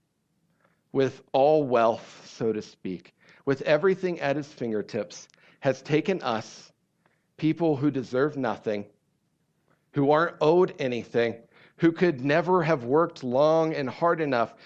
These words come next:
to be able to receive it, and he's just given it to us. He said, "These are your dreams, here you go." He brings us to himself.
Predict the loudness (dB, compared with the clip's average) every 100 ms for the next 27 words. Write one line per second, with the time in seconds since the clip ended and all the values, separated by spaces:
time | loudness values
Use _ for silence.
0 | -20 -14 -2 2 2 0 -2 -4 -6 -6
1 | -4 -2 -4 -6 _ _ _ _ -10 -6
2 | -8 -6 -10 -6 -6 -6 -8 -12 -14 -14
3 | -14 -20 -20 _ _ _ _ _ _ _
4 | -18 -8 -6 -2 -2 0 -2 -2 -4 -4
5 | -4 -6 -8 -6 -6 -6 -10 -10 _ _
6 | _ _ _ _ _ _ _ _ _ _
7 | _ _ _ _ _ -6 -6 -4 -4 -2
8 | -2 -4 -6 -4 -4 -4 -4 -2 -2